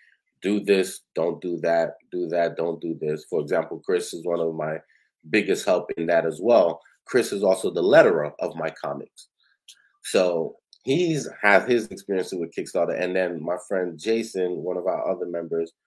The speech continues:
who pretty much helped bring the S S B together, was one of the first two people that I met getting into the indie community. And, you know, they've been nothing but big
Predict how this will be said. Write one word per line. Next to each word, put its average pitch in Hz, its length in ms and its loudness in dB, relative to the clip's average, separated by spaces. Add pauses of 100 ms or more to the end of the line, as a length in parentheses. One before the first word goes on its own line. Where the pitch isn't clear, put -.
(400)
who 92 340 0
pretty - 180 0
much 98 220 -2
helped 78 260 -2
bring 92 200 0
the 71 100 -2
S 87 160 -6
S 87 160 -8
B 85 100 -10
together, 90 640 -2 (540)
was 92 200 0
one 98 200 0
of 95 80 -2
the 87 140 -4 (280)
first 104 300 0
two 104 160 -8
people 95 260 -8
that 87 140 -2
I - 240 -4
met - 200 -4 (540)
getting 90 280 -2
into 85 520 -4 (220)
the 73 100 -8
indie 85 320 -8
community. 85 680 -6
And, 73 360 -6 (500)
you 87 80 -4
know, 80 100 0
they've 82 200 -4
been 87 160 -4
nothing 80 220 -2
but 80 220 -4
big 92 160 -6